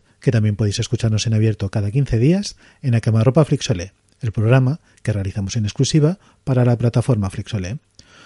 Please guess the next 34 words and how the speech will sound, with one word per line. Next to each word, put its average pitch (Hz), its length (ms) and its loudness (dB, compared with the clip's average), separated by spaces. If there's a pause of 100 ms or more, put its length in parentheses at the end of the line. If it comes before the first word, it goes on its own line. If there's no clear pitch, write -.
(300)
Hoy 156 140 4
abrimos 160 300 6
al 160 80 4
público 160 340 4
un 147 80 4
debate 147 380 4
que 117 160 0
sigue 123 340 2
teniendo 123 480 4
mucha 123 260 2
presencia 120 460 0
en 113 160 0
el 117 160 0
Twitter 113 420 0 (300)
y 120 120 0
otros 107 280 0
foros 107 320 0
de 104 80 -2
discusión 101 380 -4
cinematográfica, 107 760 -4 (360)
como 113 240 0
es 123 300 -2
la 135 180 2
mitificación 127 680 0
colectiva 127 600 0 (320)
de 107 160 -2
la 104 100 -2
época 113 360 -2
de 113 80 0
los 101 140 -4
videoclubs 101 380 -4
en 107 80 -4
España. 101 500 -4 (360)
¿Realmente 143 580 4